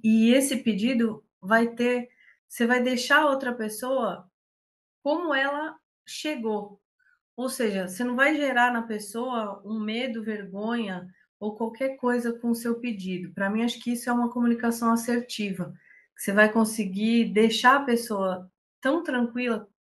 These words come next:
como se não tivesse um impacto violento e que ela possa ter a liberdade de responder até o não. Então, eu acho que isso é assertivo, porque a gente consegue filtrar o que é a essência da mensagem.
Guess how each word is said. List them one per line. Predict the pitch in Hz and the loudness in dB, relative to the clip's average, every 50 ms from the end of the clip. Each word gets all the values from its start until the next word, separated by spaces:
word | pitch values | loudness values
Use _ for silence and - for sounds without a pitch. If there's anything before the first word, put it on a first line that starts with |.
| _ _ - | _ _ -4
como | 233 240 262 254 240 | -2 -2 0 0 -2
se | 233 - - - 226 | -2 -4 -4 -4 -2
não | 220 220 220 | -2 -2 -2
tivesse | 214 - - 196 208 214 233 233 233 - | -4 -6 -6 -2 0 0 0 -2 -4 -6
um | 208 202 202 | -8 -8 -8
impacto | 202 - 196 190 190 190 190 - - - 180 175 160 147 - - _ _ _ _ _ _ _ _ | -6 -2 0 0 0 -2 -4 -12 -12 -10 -10 -10 -10 -12 -16 -18 _ _ _ _ _ _ _ _
violento | - 165 190 208 196 185 190 208 240 262 262 247 247 - - - - - - _ _ _ _ _ _ _ _ _ | -4 0 2 2 4 4 4 4 2 2 2 0 -2 -6 -12 -14 -16 -16 -18 _ _ _ _ _ _ _ _ _
e | - 214 | -8 -4
que | - - | 2 4
ela | 233 240 240 | 6 6 6
possa | 233 247 247 240 254 240 | 4 4 2 2 2 0
ter | 247 247 | 0 0
a | 240 | 0
liberdade | 240 240 226 233 226 214 220 226 233 240 233 220 | 2 2 2 0 2 4 4 4 4 4 2 0
de | 214 226 233 233 233 233 226 214 | 0 2 2 2 2 2 2 0
responder | 202 233 233 233 - - 240 233 226 233 233 | 2 0 0 0 0 -2 -2 -2 0 0 0
até | 226 226 233 240 | -2 -2 -2 -4
o | 262 277 269 | -2 0 0
não. | 240 220 202 190 190 185 185 190 - _ _ - _ _ _ _ _ _ _ _ _ _ _ _ - | 0 0 0 0 -4 -6 -8 -10 -14 _ _ -20 _ _ _ _ _ _ _ _ _ _ _ _ -12
Então, | 196 190 196 196 196 196 196 202 214 220 220 214 - - | -8 -8 -6 -4 -2 -2 0 0 0 -2 -2 -4 -6 -6
eu | - 208 214 214 | -4 -2 0 2
acho | 220 226 226 - - | 2 0 -2 -4 -4
que | - 240 254 | -4 -4 -2
isso | 277 277 - - 233 | -2 -4 -4 -2 0
é | 220 202 196 | 0 2 2
assertivo, | 185 180 185 - 196 180 180 180 - - - 190 180 156 151 156 151 147 - - _ _ _ _ _ _ _ _ _ - | 0 -2 -4 -6 -8 -10 -10 -10 -10 -8 -8 -6 -6 -8 -8 -10 -10 -12 -14 -16 _ _ _ _ _ _ _ _ _ -10
porque | 202 196 202 214 | -8 -6 -2 -2
a | 202 | 0
gente | 196 214 214 214 - | 0 0 0 0 -2
consegue | - 220 220 214 - 226 226 226 233 | -2 -2 0 0 2 2 2 2 2
filtrar | 226 - - 285 311 349 339 - - 277 254 269 294 320 | 0 0 2 2 2 2 2 2 6 8 10 10 10 8
o | 311 302 | 4 0
que | - - 320 349 320 | 0 0 2 2 4
é | 285 285 285 277 | 2 2 4 4
a | 269 247 | 4 4
essência | 240 233 - - 226 202 196 190 190 190 170 | 4 2 -2 -4 -8 -8 -8 -8 -10 -12 -12
da | 170 170 | -12 -12
mensagem. | 170 170 165 160 - - - - - 160 156 147 | -12 -12 -14 -14 -16 -16 -14 -14 -14 -14 -14 -18